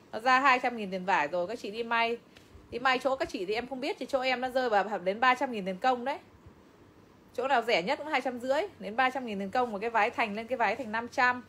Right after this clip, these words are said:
Nó rơi vào tầm năm trăm, hơn năm trăm tiền công với tiền vải. Trong đó em Béo bán cho các chị có trăm sáu mươi nghìn, các chị biết không? Nó rất là rẻ luôn. Nó rẻ cực kỳ luôn. Đó, vải em đánh tận Trung Quốc là nó rẻ cho các chị, chứ ở đây thì chết tiền.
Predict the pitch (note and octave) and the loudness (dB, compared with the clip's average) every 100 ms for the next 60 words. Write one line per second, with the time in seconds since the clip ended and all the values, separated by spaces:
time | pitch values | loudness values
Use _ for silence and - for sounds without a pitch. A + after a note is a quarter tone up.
0 | - - - - - - - - - - | -20 -20 -20 -20 -20 -20 -20 -20 -20 -20
1 | - - - A3 A#3+ C4 A#3 B3 G#3 A#3+ | -20 -20 -8 -2 2 2 4 0 2 -2
2 | A#3+ B3+ B3 B3 A#3+ A#3 B3 A#3+ G3 F#3 | 0 -2 0 -4 -6 -2 -2 -2 -6 -2
3 | A#3 A#3+ B3 F#3+ F#3+ C#3 - A#3 A3 G#3 | -2 -4 -6 0 2 2 0 -4 2 4
4 | A#3+ A3+ G3 G#3+ G#3 A#3+ C#4+ C#4 F#3+ A#3 | 2 2 2 4 2 2 -4 -6 -6 -4
5 | B3+ A#3 A3+ G3+ C4+ C#4+ G#3 G3+ G3 A#3 | -4 -2 0 0 -2 -8 -8 -8 -6 -4
6 | C#4 C4 C4 E4 E4+ A#3+ G3+ F#3+ D#3 G#3 | -2 -2 0 0 4 2 4 2 2 2
7 | B3+ B3 - C4 B3 G3+ E3 G3+ A3+ A3 | 0 -2 -10 -8 0 0 0 -2 -2 0
8 | G#3 C4 C4 - - - - - - - | 0 0 -2 -10 -20 -20 -20 -20 -20 -20
9 | - F3+ A#3 B3 G3+ F3+ A3 A3 B3 A#3+ | -8 -6 -2 4 4 4 2 -2 0 -2
10 | C4 A#3+ D4 G#4 A#3+ A#3+ A#3+ D3+ F#3 A3+ | -4 -2 -2 0 -2 -2 0 -2 -2 -8
11 | C4+ A#3+ F#3 A#3+ F#3 A3+ A3+ G3 C#4+ D#4+ | -8 -8 -6 -4 0 2 0 0 -2 0
12 | A#3 F#3 | 2 2